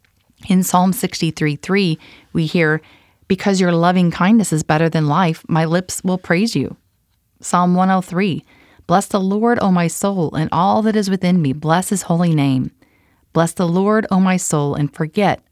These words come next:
not all his benefits, who forgives all your iniquity,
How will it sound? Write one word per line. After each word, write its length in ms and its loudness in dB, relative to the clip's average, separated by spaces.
not 140 0
all 160 0
his 180 -4
benefits, 680 -6
who 120 -2
forgives 560 -2
all 140 0
your 180 -2
iniquity, 600 -2